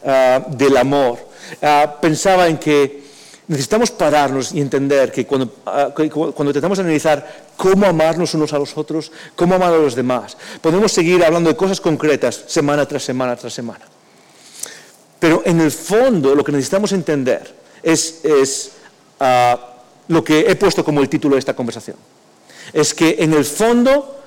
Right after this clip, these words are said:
solo damos aquello que hemos recibido. Solo puedes dar aquello que primero has recibido. Muchas veces como cristianos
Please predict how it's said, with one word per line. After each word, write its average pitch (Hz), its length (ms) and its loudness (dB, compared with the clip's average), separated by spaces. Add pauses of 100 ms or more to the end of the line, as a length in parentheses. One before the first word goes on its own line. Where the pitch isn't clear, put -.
(300)
solo 139 400 0
damos 220 840 0 (340)
aquello 110 680 -2 (300)
que 117 180 0
hemos 107 420 -4
recibido. 95 420 -10 (460)
Solo 185 260 2
puedes 143 420 0
dar 247 720 0
aquello 165 440 0
que 160 100 -4
primero 117 520 0 (280)
has 107 380 -2 (300)
recibido. 110 580 -12 (400)
Muchas 269 300 4
veces 247 240 2
como 214 200 2
cristianos 190 800 0